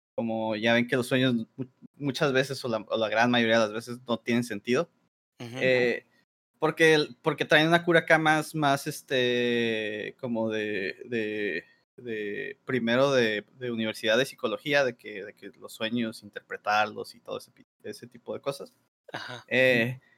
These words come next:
Speaker 1: que digo, que no se clavan tanto. Bueno, Jodorowsky sí se clava más en, eh, como que, como que realmente si fuera una ciencia, ¿no? Los demás son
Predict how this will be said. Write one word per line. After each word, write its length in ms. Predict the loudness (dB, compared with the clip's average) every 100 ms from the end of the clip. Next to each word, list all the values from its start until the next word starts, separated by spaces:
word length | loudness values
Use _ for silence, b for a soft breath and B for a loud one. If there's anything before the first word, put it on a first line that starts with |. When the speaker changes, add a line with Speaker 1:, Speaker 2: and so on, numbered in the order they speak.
| b _
Speaker 1:
que 140 | 6
digo, 220 | 10 10
que 100 | 8
no 100 | 2 0
se 100 | 8
clavan 320 | 10 10 8
tanto. 400 | 2 4 0 2
Bueno, 180 | 2 6
Jodorowsky 460 | 8 8 6 4
sí 80 | 0
se 100 | 4
clava 260 | 8 10 10
más 260 | 6 6
en, 220 | 2 0 -2
eh, 380 | -2 -2 -4 -4
como 240 | -2 -2
que, 320 | 0 -2 -2 -2
como 240 | -2 -2
que 120 | -2
realmente 760 | 0 0 2 -2 -2 -2 0 -4
si 120 | -8
fuera 240 | -6 -2 2
una 140 | 0
ciencia, 400 | 0 -2 -2 -4
¿no? 160 | -4 -2
Los 200 | -2 -2
demás 260 | -4 -4
son 140 | -4